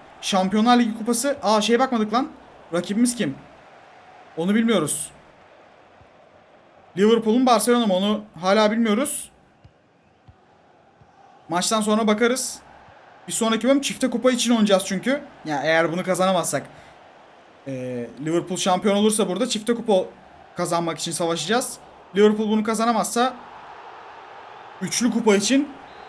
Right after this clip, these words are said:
Ama büyük ihtimal Liverpool alır diye düşünüyorum bunu. Phil Foden girdi oyuna. Hala bir şey göstermiyor bu arada Liverpool'la ilgili. İnşallah Burnley atıyordur.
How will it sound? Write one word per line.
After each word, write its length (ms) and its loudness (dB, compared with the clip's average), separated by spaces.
Ama 180 0
büyük 120 0
ihtimal 220 0
Liverpool 300 2
alır 240 2
diye 120 0
düşünüyorum 420 -4
bunu. 220 0
Phil 120 -8
Foden 300 2
girdi 180 -2
oyuna. 400 2
Hala 260 4
bir 60 -2
şey 140 2
göstermiyor 520 2
bu 80 6
arada 140 4
Liverpool'la 480 -2
ilgili. 360 -2
İnşallah 460 0
Burnley 260 4
atıyordur. 460 -4